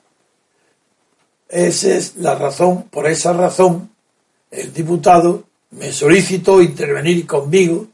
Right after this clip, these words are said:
en este programa para mañana y lo he aceptado gustoso.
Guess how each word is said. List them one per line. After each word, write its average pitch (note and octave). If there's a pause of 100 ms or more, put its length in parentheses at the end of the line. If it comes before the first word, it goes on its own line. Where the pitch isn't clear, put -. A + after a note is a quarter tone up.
(520)
en -
este E3+
programa E3+
para D3+
mañana D#3 (240)
y D#3
lo D3+
he D#3+
aceptado D#3+
gustoso. D3